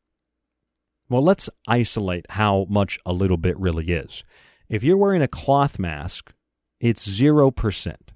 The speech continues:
If you're wearing a t-shirt over your face, it's zero percent. A handkerchief,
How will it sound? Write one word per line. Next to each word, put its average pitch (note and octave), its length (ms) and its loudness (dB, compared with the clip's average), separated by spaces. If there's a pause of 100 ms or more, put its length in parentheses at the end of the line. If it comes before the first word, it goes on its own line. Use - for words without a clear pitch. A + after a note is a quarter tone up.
(680)
If G#2+ 160 -4
you're A#2+ 120 0
wearing E3 220 0
a F#3 60 0
t-shirt G3+ 560 0
over G#2+ 180 0
your F#2+ 120 -2
face, F#2+ 480 -2
it's A#2 260 -2
zero A#2+ 400 2
percent. G2 420 -4
A F#2+ 60 -4
handkerchief, D#3+ 600 -2